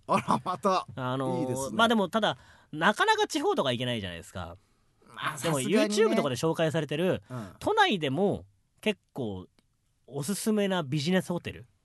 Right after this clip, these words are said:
Speaker 2: ちょっと、まあ、ビジネスホテル
Speaker 1: ビジネスホテル？
Speaker 2: とリゾートホテルの間みたいな。
Speaker 1: はあ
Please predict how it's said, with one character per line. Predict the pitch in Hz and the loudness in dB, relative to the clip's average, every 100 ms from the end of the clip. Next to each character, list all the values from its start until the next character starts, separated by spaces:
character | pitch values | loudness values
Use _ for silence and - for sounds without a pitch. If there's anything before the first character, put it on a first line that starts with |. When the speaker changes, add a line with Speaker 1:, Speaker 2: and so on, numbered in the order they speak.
| - | 0
Speaker 2:
ち | 254 | 0
ょ | |
っ | |
と、 | - | 4
ま | 196 | 6
あ、 | 160 - - | 6 2 0
ビ | 220 | 6
ジ | 240 311 | 6 6
ネ | |
ス | 453 440 | 4 4
ホ | 392 | 6
テ | 508 440 | 6 6
ル | |
Speaker 1:
ビ | |
ジ | 294 214 | 6 6
ネ | 269 339 | 8 6
ス | - 294 | 2 -2
ホ | 381 | 0
テ | 339 | 6
ル？ | 381 | 8
Speaker 2:
と | |
リ | 196 208 | 8 6
ゾ | 202 302 | 6 6
ー | 302 | 6
ト | 277 | 4
ホ | 415 | 2
テ | 269 | 2
ル | 165 | -2
の | |
間 | 120 120 | -4 -6
み | 117 | -8
た | 92 | -10
い | |
な。 | 80 | -14
Speaker 1:
は | - _ | -20 _
あ | 226 | -4